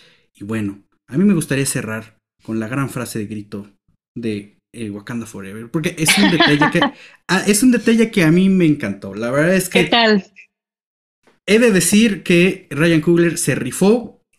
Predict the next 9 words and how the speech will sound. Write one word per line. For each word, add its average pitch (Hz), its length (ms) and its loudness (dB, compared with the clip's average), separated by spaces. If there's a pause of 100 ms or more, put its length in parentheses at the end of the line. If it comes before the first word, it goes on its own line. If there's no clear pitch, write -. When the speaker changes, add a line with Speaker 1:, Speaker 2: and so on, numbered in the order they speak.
(160)
Speaker 1:
no 151 140 4
solamente 147 480 4
en 131 100 -2
esta 127 400 -8 (120)
producción 120 800 -4
metiendo 120 680 -4 (420)
todos 143 300 0
estos 139 260 -4
detalles, 131 640 -6